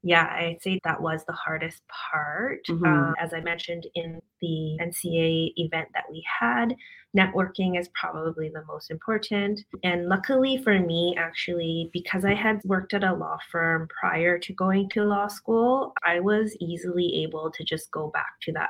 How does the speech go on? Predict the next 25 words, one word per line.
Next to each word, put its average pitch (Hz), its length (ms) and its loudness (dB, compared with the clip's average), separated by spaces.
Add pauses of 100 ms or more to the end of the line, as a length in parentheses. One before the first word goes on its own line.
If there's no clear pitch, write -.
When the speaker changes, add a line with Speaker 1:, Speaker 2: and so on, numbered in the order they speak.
(120)
Speaker 1:
firm 156 560 -4
during 156 200 0
the 156 100 -8
summer 226 600 4 (420)
and 165 140 -2
then 160 180 -2
for - 180 -2
articling 156 600 -4
as 160 140 -10
well. 190 500 0 (180)
So - 200 -10
that 160 180 2
was 156 160 -2
really - 260 -6
helpful. - 440 -12 (260)
Speaker 2:
Just 175 240 2
to 190 60 8
confirm, 151 440 6
this 147 240 4
firm 147 320 6
was 143 220 2
it - 180 0
local 151 520 6
in 175 180 4
Vancouver? 165 520 2